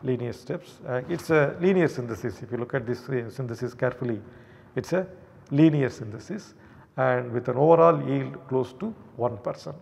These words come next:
So, considering the complexity of this natural product, an overall yield of one percent and starting with the commercially available monoterpene, uh, carbon is really a significant and then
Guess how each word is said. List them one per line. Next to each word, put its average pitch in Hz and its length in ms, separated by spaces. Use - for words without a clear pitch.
So, 120 400
considering 139 540
the 139 100
complexity 123 640
of 131 140
this 123 180
natural 120 300
product, 123 440
an 127 160
overall 165 420
yield 151 240
of 139 180
one 131 180
percent 123 420
and 127 200
starting 147 380
with 147 260
the 139 100
commercially 127 480
available 123 320
monoterpene, 113 680
uh, 113 260
carbon 113 480
is 123 280
really 143 340
a 120 40
significant 135 640
and 117 220
then 113 200